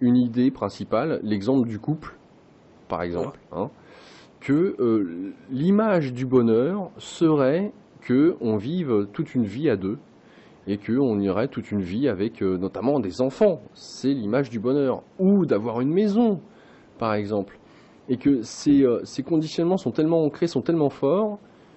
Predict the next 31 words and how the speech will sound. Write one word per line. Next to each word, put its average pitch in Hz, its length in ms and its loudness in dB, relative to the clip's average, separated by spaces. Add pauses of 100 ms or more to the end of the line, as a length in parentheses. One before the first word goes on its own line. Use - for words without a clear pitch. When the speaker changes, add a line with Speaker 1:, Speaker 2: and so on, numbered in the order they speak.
(360)
Speaker 1:
qu'on 135 380 0
a 127 100 2
du 127 180 -4
mal 180 280 2
à, 110 300 0
à, 110 240 -4 (360)
à 120 100 -6
se - 140 -2
dire 147 300 -2
que, 120 240 0 (140)
bah, 107 100 -6
peut-être 170 320 -8
que 139 100 -2
mon 160 300 6
bonheur, 110 480 2 (400)
à 104 100 -2
moi, 113 400 0 (720)
c'est - 140 -2
peut-être 120 300 -2
tout - 100 -10
simplement 131 400 2 (100)
autre 143 340 2
chose. 95 440 -8 (480)
Speaker 2:
Mhm. 139 240 -10 (1000)
Speaker 1:
Mais 117 80 0
Speaker 2:
Oui. - 40 0
Speaker 1:
difficile, 151 520 -4
difficile 175 520 -2
de, 120 180 2
de, 110 400 0 (240)
de, 113 360 -2